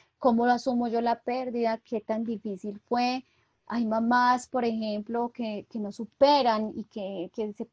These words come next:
quedan eternamente viviendo ese proceso, lo que no significa que esté enferma, significa que es una nueva condición de vida. Entonces, eh, sí, hay procesos que se agudizan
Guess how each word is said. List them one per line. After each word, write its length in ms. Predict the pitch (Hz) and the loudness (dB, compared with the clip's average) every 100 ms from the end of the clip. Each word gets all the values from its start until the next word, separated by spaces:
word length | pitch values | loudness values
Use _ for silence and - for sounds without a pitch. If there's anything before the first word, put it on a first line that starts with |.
| - | -8
quedan 300 | 226 208 240 | -4 -2 -4
eternamente 880 | 233 226 220 233 226 247 240 233 240 | -2 -2 -2 -2 -2 -2 -4 -4 -4
viviendo 600 | 240 202 190 185 226 233 - - | -2 -4 -6 -4 -6 -6 -16 -8
ese 220 | 240 233 | -4 -4
proceso, 640 | 226 202 196 196 202 240 _ _ - | -4 -6 -2 -6 -4 -10 _ _ -2
lo 140 | 240 | -2
que 140 | 240 254 | 0 0
no 100 | 226 | 0
significa 480 | 247 262 226 220 226 | 0 -2 -2 -6 -6
que 80 | |
esté 160 | 247 208 | -6 -6
enferma, 480 | 196 - 311 208 202 | -6 -2 -2 -2 -6
significa 540 | 214 208 208 202 226 | -6 -8 -8 -10 -12
que 380 | - 240 196 - - | -8 -4 -4 -6 -10
es 260 | 247 233 - | -8 -6 -4
una 180 | 240 | -2
nueva 260 | 247 240 247 | -2 -2 -4
condición 580 | - 214 196 - 202 190 | -6 -8 -8 -10 -12 -6
de 100 | 214 | -4
vida. 420 | 277 226 190 185 _ _ _ _ _ | -2 -2 -4 -8 _ _ _ _ _
Entonces, 720 | 240 247 262 247 277 285 - - | -6 0 0 4 4 4 -2 -8
eh, 320 | 262 233 214 | -4 -2 -2
sí, 380 | 214 302 254 175 - | 0 2 2 0 -4
hay 160 | 233 | -4
procesos 400 | 233 254 269 277 | -2 0 2 0
que 140 | - 247 | 0 0
se 100 | 214 | 0
agudizan 680 | 202 226 220 202 240 285 | 0 -2 -2 -4 -6 -10